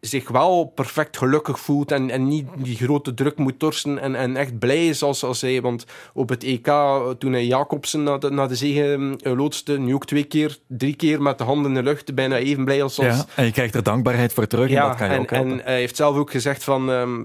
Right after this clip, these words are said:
Speaker 1: ja, ik, ik win liever drie keer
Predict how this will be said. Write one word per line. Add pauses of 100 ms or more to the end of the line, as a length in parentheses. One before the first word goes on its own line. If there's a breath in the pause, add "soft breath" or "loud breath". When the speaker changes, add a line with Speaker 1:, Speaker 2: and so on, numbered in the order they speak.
Speaker 1:
ja, (380)
ik,
ik (600)
win
liever
drie
keer